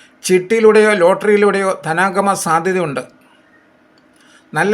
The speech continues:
തീരുമാനങ്ങൾ കൈക്കൊള്ളുവാൻ കഴിയും. കാര്യങ്ങൾ നടപ്പാക്കുന്നതിൽ ഔത്സുക്യം ഭവിക്കും. ഔദ്യോഗിക യാത്രകൾ മാറ്റിവെച്ചേക്കും. ചില ചുമതലകൾ താൽക്കാലികമായി പകരക്കാരെ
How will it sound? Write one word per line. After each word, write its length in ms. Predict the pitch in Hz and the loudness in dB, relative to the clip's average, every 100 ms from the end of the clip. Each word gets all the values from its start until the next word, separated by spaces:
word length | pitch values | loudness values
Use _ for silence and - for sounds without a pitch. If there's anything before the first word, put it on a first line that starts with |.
| 220 | 0
തീരുമാനങ്ങൾ 600 | 185 196 202 208 202 208 196 | 0 0 2 0 0 -2 -2
കൈക്കൊള്ളുവാൻ 540 | 170 170 196 190 190 185 160 | -2 -2 -2 -2 -2 -4 -4
കഴിയും. 280 | 143 143 - _ _ _ _ _ _ _ _ _ _ _ _ _ - | -8 -10 -18 _ _ _ _ _ _ _ _ _ _ _ _ _ -8
കാര്യങ്ങൾ 440 | 170 180 202 220 220 190 | -2 0 2 2 2 -2
നടപ്പാക്കുന്നതിൽ 680 | 180 214 202 202 202 190 196 - 165 | -2 0 0 0 -2 -2 -4 -4 -4
ഔത്സുക്യം 500 | 180 208 180 202 196 147 | -4 -2 -2 -2 -6 -6
ഭവിക്കും. 340 | 160 147 170 - _ _ _ _ _ _ _ _ _ _ _ _ - _ _ - 151 | -8 -6 -10 -12 _ _ _ _ _ _ _ _ _ _ _ _ -20 _ _ -6 -2
ഔദ്യോഗിക 400 | 190 220 220 202 | 0 4 4 4
യാത്രകൾ 360 | 185 190 196 202 156 | 0 -2 -2 -2 -2
മാറ്റിവെച്ചേക്കും. 680 | 160 165 196 165 180 147 131 - _ _ _ _ _ _ _ _ _ _ _ _ - | -4 -2 -4 -2 -6 -6 -10 -12 _ _ _ _ _ _ _ _ _ _ _ _ -6
ചില 120 | 196 214 214 | 0 0 0
ചുമതലകൾ 480 | 185 196 214 208 208 - _ - | -2 0 0 2 0 -2 _ -6
താൽക്കാലികമായി 760 | 156 180 180 208 202 202 196 190 - _ _ _ - | -2 -2 -2 -2 0 -2 -2 -4 -12 _ _ _ -4
പകരക്കാരെ 600 | 160 190 208 208 196 | -2 0 -2 0 0